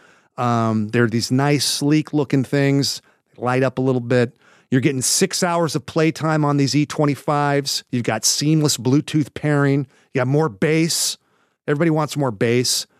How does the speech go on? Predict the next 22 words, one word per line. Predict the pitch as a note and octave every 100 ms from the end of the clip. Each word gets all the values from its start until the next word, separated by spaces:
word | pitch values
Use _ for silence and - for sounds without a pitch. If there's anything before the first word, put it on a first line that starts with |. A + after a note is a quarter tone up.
| _ _
When | D3 F3+
I | G#3+
was | D#3+
a |
kid, | - F#3+ G3
like, | D3 B2+
it | D3+
used | D#3
to | D#3
be |
real | D3 C3+
popular | C#3+ C#3+ D3 B2+
to | A2
have, | C3+
like, | B2 A2+
a | B2 -
bass | A#2+ C3 C#3 -
that | B2+
would | A2+ G2+
shake | - C#3 A#2+ A2+
your |
car. | - C#3 B2 F#2